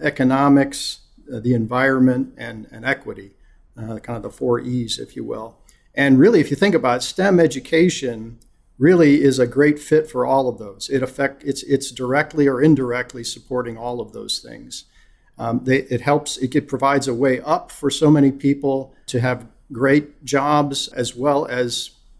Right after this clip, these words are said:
provides the society with the next generation of problem solvers and game-changing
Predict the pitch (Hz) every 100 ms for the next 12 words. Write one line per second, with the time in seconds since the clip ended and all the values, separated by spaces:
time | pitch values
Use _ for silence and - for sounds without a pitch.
0 | _ _ 135 139 139 131 - 123 - 123
1 | - 143 147 135 127 123 127 117 123 131
2 | - - 131 127 123 131 127 127 113 117
3 | - 123 127 117 110 - 113 117 - 113
4 | - - 113 110 120 120 117 135 120 -
5 | 120 110